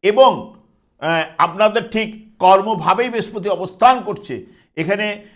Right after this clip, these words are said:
আহ, বৃহস্পতি যার জন্মকালীন শুভ বলবান থাকলে হয়তো কিছুটা হলেও শুভ ফল আপনাদের নিয়ে আসতে পারে, তবে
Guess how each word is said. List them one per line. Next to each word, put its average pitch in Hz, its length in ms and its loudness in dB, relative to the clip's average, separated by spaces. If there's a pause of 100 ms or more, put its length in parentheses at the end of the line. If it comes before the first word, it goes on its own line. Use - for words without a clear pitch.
(120)
আহ, 180 300 4
বৃহস্পতি 175 460 -6
যার 185 240 2
জন্মকালীন 190 580 -2
শুভ 175 240 -8
বলবান 185 400 0
থাকলে 202 260 -2
হয়তো 185 360 0
কিছুটা 190 420 -4
হলেও 175 220 -2
শুভ 160 320 -8
ফল 165 180 -2
আপনাদের 151 360 -6
নিয়ে 160 160 -4
আসতে 196 200 -6
পারে, - 140 -6
তবে 151 200 -6